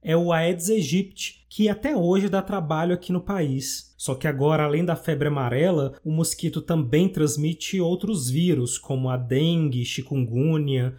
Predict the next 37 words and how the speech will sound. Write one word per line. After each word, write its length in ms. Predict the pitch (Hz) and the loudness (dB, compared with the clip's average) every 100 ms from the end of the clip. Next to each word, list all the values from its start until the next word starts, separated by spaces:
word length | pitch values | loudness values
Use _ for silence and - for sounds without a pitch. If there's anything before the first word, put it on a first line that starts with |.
| - | -8
e 120 | 143 | -4
o 40 | 147 | -2
zika 280 | 131 - 165 | -2 0 0
vírus. 640 | 127 127 120 - - - _ _ | 2 0 -2 -6 -12 -16 _ _
Descobrir 640 | 139 233 269 285 165 190 190 | 0 2 2 2 4 2 2
que 120 | 208 | 2
o 40 | |
mosquito 640 | 180 175 - 185 180 160 - | 2 2 0 -2 -2 -2 -2
era 200 | 175 262 | 0 0
o 40 | |
transmissor 680 | 254 180 160 147 147 - 151 | 2 2 2 0 -2 0 0
da 120 | 135 | 0
doença 720 | 131 120 120 185 220 - 131 - - | 0 0 2 2 2 0 -2 -6 -8
foi 220 | - 214 | 2 2
um 160 | 240 214 | 2 0
grande 380 | 165 247 302 | 2 2 2
feito 500 | 302 - 196 262 240 | -2 -2 0 0 2
internacional. 1120 | 202 302 277 233 254 - 330 220 170 156 147 - _ | 2 2 0 -4 -6 -6 -4 -2 0 0 -2 -10 _
E 100 | 196 | -2
o 140 | 233 226 | -2 -2
combate 720 | - 285 147 156 214 226 - | 0 0 0 0 -2 -6 -2
à 100 | 160 | -2
doença 600 | 139 135 131 214 240 - | 0 0 2 0 0 -2
pôde 300 | - 202 208 | -2 0 2
ser 200 | - 214 | 0 -2
feito 520 | - - 196 220 254 | -4 -2 -2 -2 -4
mais 400 | 240 214 202 233 | -2 -2 -2 -4
racionalmente, 1300 | 202 196 233 - 220 233 254 190 185 175 - 131 127 | -6 -8 -8 -4 -4 -2 0 2 2 0 -4 -10 -10
com 180 | - 160 | -2 2
uma 240 | 160 160 | 2 2
estratégia, 1080 | 165 - 185 226 - 156 156 165 120 123 123 - | 2 0 -2 -6 -4 0 2 2 2 -2 -4 -10
já 240 | 160 127 147 | -6 -2 -2
que 140 | 147 | -4
se 140 | - 170 | -2 0
sabia 520 | - 180 135 151 156 | 0 -2 -2 -2 0
o 140 | 170 | 0
inimigo. 580 | 175 214 185 123 113 123 | 0 2 2 0 -4 -8